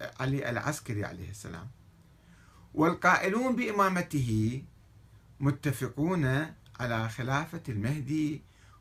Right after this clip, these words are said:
وولده العزيز وبقاؤه إلى ظهوره للعموم. والروايات المشهورة عن الوالد والوصاية للولد عليه السلام ثابتة معتبرة،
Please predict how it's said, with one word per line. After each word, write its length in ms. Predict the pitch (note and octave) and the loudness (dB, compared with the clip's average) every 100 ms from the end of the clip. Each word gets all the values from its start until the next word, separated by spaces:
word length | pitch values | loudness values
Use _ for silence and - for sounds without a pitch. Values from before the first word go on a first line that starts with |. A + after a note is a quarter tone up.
| - | -8
وولده 1080 | A#2 A2 - B2 C3 D3+ D3+ D3 D#3 C#3 - | -4 -4 -2 0 2 2 2 4 2 2 0
العزيز 920 | A2+ G#2+ - A2+ A2+ C#3+ D3+ D3 A#2 | -2 -2 -2 -4 0 2 2 2 -2
وبقاؤه 920 | A2 G#2+ G#2+ C3 C#3 C#3+ C3+ C#3 C3+ - | -2 -2 -2 0 0 0 0 0 -2 -2
إلى 160 | D3+ | 0
ظهوره 840 | C3 A2 A#2 C3+ D3+ D3 D3+ D3+ C#3 | 0 -2 -2 0 0 0 2 0 0
للعموم. 540 | C#3 C#3 C3+ A#2 G#2 - - - - - - - - - - - | -2 0 2 2 0 -8 -20 -20 -20 -20 -20 -20 -20 -20 -8 2
والروايات 680 | D#3+ E3+ F3+ F3 G3 A#3+ B3+ | 2 4 6 8 8 4 2
المشهورة 560 | A#3 A#3 - F3 D3+ | -2 -2 -2 0 2
عن 220 | G#2 B2+ | 2 2
الوالد 640 | C3 B2 D3 F#3 C3+ A#2+ C3 - - - - - - - | 0 4 6 6 4 0 -4 -10 -20 -20 -20 -20 -20 -4
والوصاية 800 | C3+ C#3 D3 D3 F#3+ G3+ G3 D#3+ | 2 4 4 4 6 8 8 4
للولد 520 | E3+ A3 G3+ F3 C#3 | 4 4 4 4 2
عليه 320 | A#2+ B2+ B2 | 0 0 0
السلام 600 | A2 A2 G#2 G2 F#2 G#2 A2 - | 0 0 -2 0 -2 -4 -6 0
ثابتة 560 | G3+ A#3+ F3+ A#2+ G2+ - - - - - | 4 4 2 -2 -6 -12 -20 -20 -20 -6
معتبرة، 720 | C#3+ B2 A2+ A3+ A3 C3+ F2+ | -2 -2 2 4 6 4 2